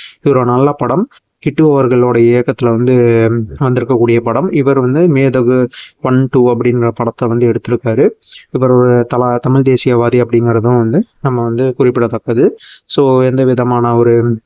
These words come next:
ஆ, ஒரு வன்மமும் இல்லாத ஒரு படமா தான் இருக்கு. ஆனாலும் அவங்க வந்து இதை வந்து தடுக்கணும்னு நினைக்கிறது வந்து எவ்வளவு பெரிய ஒரு குற்றங்கிறது அவங்களுக்கு புரியணும். இது வந்து நம்ம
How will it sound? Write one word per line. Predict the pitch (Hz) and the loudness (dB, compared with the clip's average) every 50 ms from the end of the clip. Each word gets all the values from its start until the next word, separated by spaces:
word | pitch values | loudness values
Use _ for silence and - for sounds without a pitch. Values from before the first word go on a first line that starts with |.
| _ _ - | _ _ -6
ஆ, | 139 127 123 120 120 123 123 120 117 - - - - - - - | -2 0 0 0 0 0 0 -2 -4 -8 -14 -20 -20 -20 -12 -4
ஒரு | - 139 127 127 | -2 0 0 0
வன்மமும் | 117 123 127 135 147 151 143 143 143 143 143 | 0 0 0 2 2 2 2 2 2 4 4
இல்லாத | 131 123 120 123 123 123 127 | 2 2 2 2 0 2 2
ஒரு | 123 120 120 - 127 | 2 0 0 -2 -2
படமா | 123 117 113 117 117 | -4 -2 -2 -2 -2
தான் | 117 120 | 0 0
இருக்கு. | 117 117 117 127 117 - 120 113 - | 0 0 0 0 0 -2 -4 -6 -4
ஆனாலும் | 123 127 131 135 135 131 135 143 | -4 -2 0 0 0 0 0 0
அவங்க | 139 135 131 123 120 117 | 0 0 2 2 0 0
வந்து | 120 120 123 127 143 202 302 - - - - - _ _ | 0 0 0 2 2 0 0 -2 -8 -20 -20 -20 _ _
இதை | - 139 131 123 131 | -4 -2 0 0 0
வந்து | 123 127 127 127 147 156 143 123 - | 0 0 2 2 2 2 2 0 0
தடுக்கணும்னு | 127 123 131 127 143 127 131 131 131 127 123 | 0 -2 0 -2 -2 -2 -2 -2 0 0 0
நினைக்கிறது | 123 113 127 120 117 113 | 0 0 0 0 0 0
வந்து | 110 117 131 | 0 0 0
எவ்வளவு | 135 123 117 123 123 117 | 0 2 2 0 0 0
பெரிய | - 120 117 113 | 0 0 0 2
ஒரு | 113 110 113 113 110 110 107 104 - | 2 2 2 0 0 0 -4 -6 -4
குற்றங்கிறது | - 127 - 151 143 135 131 123 123 120 120 | -4 -4 -2 -2 -4 -2 -2 -2 0 0 0
அவங்களுக்கு | 123 123 120 120 117 117 113 113 110 - 135 | 0 0 0 0 0 0 -2 -2 -2 -2 0
புரியணும். | 131 127 127 123 131 180 - - - - - - _ _ | 0 2 0 0 -2 -4 -6 -8 -12 -20 -20 -20 _ _
இது | - 139 131 139 | -4 0 0 2
வந்து | 135 135 139 151 170 | 2 2 2 2 2
நம்ம | 156 131 123 123 | 2 0 0 0